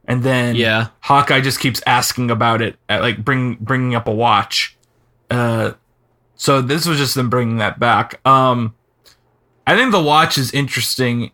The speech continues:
Speaker 1: I also think, uh, this is me being getting, you know how I always like talking about billing? Um,
Speaker 2: Mm-hmm.
Speaker 1: I think it's very bizarre that Linda Cardellini is listed as a special guest star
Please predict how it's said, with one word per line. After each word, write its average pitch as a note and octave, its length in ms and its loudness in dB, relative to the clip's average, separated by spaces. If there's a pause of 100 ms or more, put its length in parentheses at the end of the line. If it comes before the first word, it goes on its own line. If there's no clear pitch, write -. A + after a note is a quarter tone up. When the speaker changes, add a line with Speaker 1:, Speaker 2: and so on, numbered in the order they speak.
(160)
Speaker 1:
I D3+ 120 6
also F#3+ 300 4
think, D3 280 0
uh, B2 260 2 (160)
this D#3 120 0
is E3+ 160 0
me D3+ 160 -2
being C#3 320 0
getting, B2+ 400 0
you B2 120 -2
know C3+ 160 4
how C3+ 140 2
I B2+ 100 2
always B2 340 0
like B2+ 160 0
talking B2+ 260 0
about G#2 240 0
billing? B2+ 360 0 (440)
Um, B2+ 280 2
Speaker 2:
Mm-hmm. A#2+ 260 0 (920)
Speaker 1:
I - 40 -8
think G#3+ 160 2
it's B2+ 100 0
very D#3+ 280 2
bizarre C3+ 360 0
that D3+ 140 -2
Linda C3+ 240 -2
Cardellini C3 560 0
is A2+ 280 -6
listed B2 300 -2
as B2+ 140 -2
a - 20 -4
special B2 360 0
guest A#2 220 -4
star D3 380 2